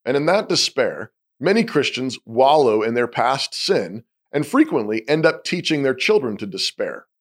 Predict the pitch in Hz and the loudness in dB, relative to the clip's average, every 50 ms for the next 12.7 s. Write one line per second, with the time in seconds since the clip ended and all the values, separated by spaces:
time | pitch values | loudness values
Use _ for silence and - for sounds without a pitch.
0 | _ _ _ _ _ _ _ _ _ - 113 107 110 147 175 185 185 196 185 180 | _ _ _ _ _ _ _ _ _ -8 -6 -2 0 2 2 4 4 4 4 4
1 | 170 165 175 147 123 123 117 113 107 110 110 110 - _ _ _ - 127 175 175 | 2 2 0 0 2 2 2 2 0 -2 -6 -10 -14 _ _ _ -6 0 2 4
2 | 160 156 160 165 156 - - 120 104 98 95 101 101 104 - _ _ _ _ - | 4 6 4 4 2 0 0 0 2 2 0 0 -2 -4 -8 _ _ _ _ -8
3 | 113 110 139 190 196 143 120 123 123 120 127 120 151 175 160 139 110 127 131 131 | -4 0 4 4 6 6 4 4 2 0 0 2 4 4 4 4 2 0 -2 -2
4 | - 208 233 180 107 - - - _ _ _ _ _ _ _ - - - 135 127 | 0 0 0 0 -2 -2 -6 -14 _ _ _ _ _ _ _ -10 -4 -2 0 0
5 | 120 107 - - 127 117 120 120 - - 120 - - 107 104 101 95 95 101 - | 0 -2 -2 0 2 2 2 2 0 -6 -10 -6 -4 -4 -4 -4 -4 -8 -10 -16
6 | _ _ _ _ - 147 147 143 135 - 104 - - 76 60 - _ _ _ _ | _ _ _ _ -2 0 2 2 0 -2 -6 -8 -8 -10 -12 -14 _ _ _ _
7 | _ _ _ _ _ _ _ _ _ _ _ - 147 180 190 220 269 262 - - | _ _ _ _ _ _ _ _ _ _ _ -6 -2 0 2 2 2 4 4 4
8 | 175 156 135 - 139 135 131 - - 143 135 127 - - - - - 131 123 - | 4 4 4 4 4 4 4 2 0 0 0 0 -2 -4 -8 -8 -8 -8 -6 -4
9 | - 180 185 175 160 147 131 135 131 127 120 127 - - - - 160 160 156 147 | 0 0 0 2 2 0 2 2 2 2 0 -2 -4 -4 -2 -2 0 0 0 0
10 | 147 139 123 127 117 113 107 - - - 190 208 208 185 131 110 104 104 95 123 | 0 0 2 2 2 2 0 -2 -2 0 0 2 2 2 0 0 -4 -4 -2 -4
11 | 127 127 127 127 - 147 147 147 143 - - 131 120 120 127 131 123 127 120 135 | -4 -2 -4 -4 -2 0 0 0 0 -2 -4 -4 -4 -2 -2 -2 -2 -2 -2 0
12 | 185 190 - - - - - - 98 98 95 92 95 92 | 0 0 0 0 -2 -4 -6 -6 -8 -8 -8 -10 -12 -14